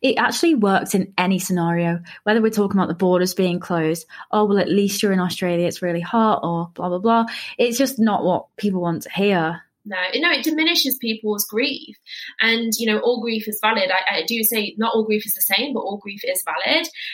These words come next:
Speaker 2: And it's important that we respect that person's emotions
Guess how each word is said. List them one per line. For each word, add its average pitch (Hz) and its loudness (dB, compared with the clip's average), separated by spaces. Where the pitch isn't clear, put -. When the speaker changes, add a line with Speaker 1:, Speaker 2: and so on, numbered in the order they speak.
Speaker 2:
And 202 0
it's 214 0
important 208 -2
that - -2
we - -12
respect - -2
that - -2
person's 190 -2
emotions 180 0